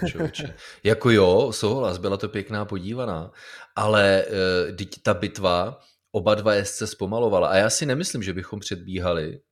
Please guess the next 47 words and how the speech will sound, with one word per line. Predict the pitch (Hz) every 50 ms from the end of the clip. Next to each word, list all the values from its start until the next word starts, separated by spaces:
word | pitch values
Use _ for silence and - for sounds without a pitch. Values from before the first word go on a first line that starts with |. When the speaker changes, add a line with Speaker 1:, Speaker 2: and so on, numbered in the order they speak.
| _ _ _
Speaker 1:
tím, | - - 95 92 92 87 90 98 113 _ _ _ _ _ _ _ _ _ -
že | - 107
jsme | 101 - - 110 98
vypíchli | 101 95 - 101 92 87 - 104
tenhle | 90 - 95 92 101 101
příběh, | - - 101 92 90 90 92 90
protože | - 98 92 - 95 90 101
to | 87 98
bylo | 87 98 98 98 98 98 98 - _ _ -
první | - 113 101 107 110 104 98
velké | 98 95 92 90 - 98 95
dějství | 90 95 90 87 85 - - - 92 90
velké | 90 87 85 87 - 92
ceny | - - 95 92 87
Saudské | - 95 87 82 - - - 92
Arábie. | 90 90 90 87 85 85 82 85 82 82 80 78 90 127 - _ - - - - - - -
Ale | 98 104 104 101
když | 101 107 - -
takhle | 110 98 113 113
necháš | 107 104 101 - 113 113 110 101
dva | 107 104 98
se | - - 117
prát, | 113 - 117 101 92 92 101 98 - -
tak | 110 101 104
jednak | 107 101 110 113 107 - - _
ti, | - - 113
kteří | - - 110 107 107
jsou | - - 117
před | 110 - 117 107
nimi, | 107 104 107 110
tak | 104 107 104 -
jim | 117 110 107
ujíždějí | 104 101 101 101 101 101 95 87 85 87 95 -
a | - 104 107
ti, | - _ - 117 104
kteří | - - 104 107 104
jsou | 101 - 113 110
za | 107 110
nimi, | 104 104 101 95 92 90 90 98 131 _ _ - - - - _ _ _
tak | - 110 110
se | - - 113
na | 110
ně | 110 113 107
dotáhnou | 104 101 - 101 98 98 98 98 98 95 87 87 87 - - -
a | 101
mohou | 98 98 98 101 104
je, | 104 104 104 101 104 104 101